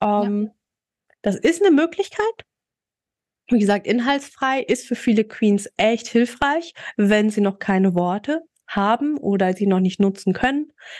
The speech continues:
Speaker 2: Man kann aber auch total volle Kanne mit den Inhalten arbeiten. So ist E M D R entstanden, ne? Die SoldatInnen sollten erzählen,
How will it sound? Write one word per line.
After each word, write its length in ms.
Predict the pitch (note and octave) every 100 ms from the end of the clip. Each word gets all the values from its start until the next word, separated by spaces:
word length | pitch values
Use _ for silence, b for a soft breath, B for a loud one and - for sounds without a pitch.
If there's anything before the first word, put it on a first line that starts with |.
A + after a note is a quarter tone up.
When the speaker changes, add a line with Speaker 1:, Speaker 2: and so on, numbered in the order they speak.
| B - -
Speaker 2:
Man 300 | G3+ G3 F#3+
kann 320 | - G#3 C4+
aber 220 | C4 A3+ G#3
auch 120 | -
total 800 | - F#3+ - G#3 A3 A#3 A#3+ A#3+ _
volle 440 | - - - A#3+ C4+
Kanne 260 | - A3
mit 200 | G#3 G3+
den 120 | G3+ -
Inhalten 460 | G3+ F#3 F3 F3
arbeiten. 560 | - C#4 C#4 C#4 C#4 G#3
So 140 | F#3+
ist 140 | F#3+ -
E 160 | F#3+
M 200 | F3+ F3+
D 60 | E3
R 200 | - E3+
entstanden, 680 | E3+ - C4+ F4 - E4+
ne? 140 | G#3+ A3+
Die 140 | G#3+
SoldatInnen 720 | F#3+ F3 E3+ F#3+ - G3 F#3+
sollten 400 | F#3 F3+ F3 E3+
erzählen, 640 | - - - D#4+ E4 E4